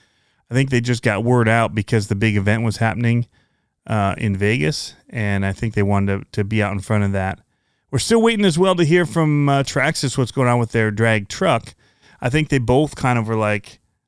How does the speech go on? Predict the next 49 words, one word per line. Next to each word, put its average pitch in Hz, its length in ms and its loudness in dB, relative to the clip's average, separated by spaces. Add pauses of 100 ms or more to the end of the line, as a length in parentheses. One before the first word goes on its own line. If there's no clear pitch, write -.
Losi 135 340 2
was 117 140 -2
like, 107 140 -4
"We 131 120 2
wanna 143 220 2
get 123 140 -2
it 117 100 -2
out 113 140 -2
before 117 400 -2
the 104 420 0 (240)
King 135 220 0
of 110 80 -2
the 107 60 -4
Streets 175 420 -2
event." 151 360 0 (600)
And 117 260 0
then 107 260 2
Traxxas 117 440 -2
saw 131 240 0
them 123 180 0
do 123 160 2
it, 117 60 0
and 113 80 -2
they're 104 100 2
like, 104 260 -2
"Oh, 170 220 -2
we 143 80 0
need 143 140 2
to 123 60 -4
get 120 180 -2
out 123 200 0
ours 127 360 -2
too 139 160 -2
before 127 240 -4
everybody 117 380 -2
buys 117 560 0
<laughs> - 960 -6
the 117 100 -2
Losi 143 380 0
one 139 240 0
to 120 60 -2
let 120 160 0
them 117 120 0
know, 120 160 2
'Hey, 165 240 2
hold 143 200 0
on 147 160 -2
a 131 40 -2
second. 120 420 -8